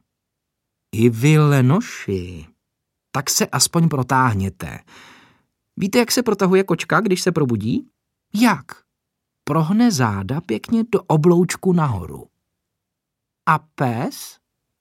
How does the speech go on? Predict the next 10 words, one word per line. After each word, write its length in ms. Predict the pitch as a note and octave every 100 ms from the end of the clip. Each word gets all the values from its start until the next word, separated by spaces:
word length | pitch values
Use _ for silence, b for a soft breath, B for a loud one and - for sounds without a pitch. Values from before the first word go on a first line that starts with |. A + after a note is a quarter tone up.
| _ _ _ _ _ _
Ten 260 | - E3 A#3 E4+
se 320 | F4+ - - C4
prohne 460 | C4 B3 A3+ A#3
dolů 480 | F#3 C#3 A#2+ G2+ B1+ - - _ _ -
a 160 | A2
přitom 460 | A2 G3+ - A#3+ C4+
si 180 | - B3+
protahuje 580 | A3 - A3 A3+ G#3+
všechny 420 | - - C4 C4+ B3+
tlapky, 600 | A3+ F3+ - - -